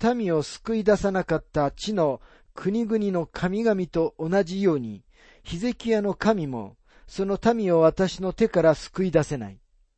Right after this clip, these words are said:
第二列王記の記録は、このことをもっと詳細に書いています。ヒゼキヤがこの手紙を受け取ったとき、彼は主の家に登って行き、この手紙を主の前に広げました。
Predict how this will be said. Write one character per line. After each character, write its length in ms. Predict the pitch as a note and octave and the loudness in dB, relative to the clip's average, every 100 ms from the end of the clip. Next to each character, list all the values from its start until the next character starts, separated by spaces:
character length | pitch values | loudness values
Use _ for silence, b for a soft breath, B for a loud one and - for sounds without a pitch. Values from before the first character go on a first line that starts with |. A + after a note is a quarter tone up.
| _ _ _ _ _ b b b b | _ _ _ _ _ b b b b
第 160 | F3+ F#3+ | 2 4
二 80 | F#3 | 4
列 300 | F#3 - F#3 | 4 4 -4
王 60 | |
記 120 | - | -2
の 100 | E3 | -4
記 140 | D3+ D#3+ | -4 -2
録 260 | D#3+ - | -4 -2
は、 300 | D3 C3 A2+ b b b | 0 0 -2 b b b
こ 100 | G#3 | -4
の 120 | A3+ | -2
こ 140 | G#3+ | -2
と 160 | - F#3+ | 0 0
を 40 | |
も 120 | G#3 | 0
っ 80 | A#3+ | -4
と 180 | - E3 | -2 -4
詳 280 | - F#3 F3+ | -2 -4 -2
細 200 | - E3+ | -2 -4
に 140 | E3+ - | -4 -2
書 100 | F3+ | -2
い 80 | |
て 120 | - A2 | -2 -10
い 80 | |
ま 120 | F2+ D2 | -14 -18
す。 220 | - _ _ _ _ b b b | -20 _ _ _ _ b b b
ヒ 100 | b | b
ゼ 120 | F3+ F#3 | 0 2
キ 120 | F3+ | 4
ヤ 80 | E3+ | 4
が 120 | D#3+ | 2
こ 140 | - | 0
の 100 | F3 | -2
手 160 | E3 F3 | 0 0
紙 240 | F3 E3+ | 0 0
を 80 | D#3+ | 0
受 200 | D#3 G#3 | 2 0
け 20 | |
取 140 | G3 F#3 | 0 -2
っ 40 | |
た 140 | - | -2
と 120 | D3 C#3 | -4 -6
き、 160 | C#3 | -10
彼 240 | - F3 D3+ | -2 2 2
は 300 | C3 A#2+ G2 b b | 2 0 -6 b b
主 220 | - A#3 | -10 -6
の 120 | A#3+ | -2
家 220 | G3 F3+ E3 | 0 0 0
に 100 | D3+ | 0
登 300 | D3 D#3 - | 0 0 0
っ 20 | |
て 140 | - | -2
行 140 | C#3 A#2 | -4 -4
き、 300 | A#2+ A2+ - b b | -12 -12 -14 b b
こ 120 | - G3 | -6 -4
の 100 | F#3+ | 0
手 120 | F#3 | 0
紙 280 | F#3 F3 F3 | 0 0 -2
を 80 | |
主 160 | D#3+ A3 | -2 -2
の 140 | A3+ | 0
前 220 | G3 G3+ E3 | 4 2 2
に 80 | |
広 320 | E3+ - D3+ D3 | -2 -2 0 0
げ 80 | |
ま 100 | C3+ | -2
し 100 | A2 | -6
た。 100 | - | -16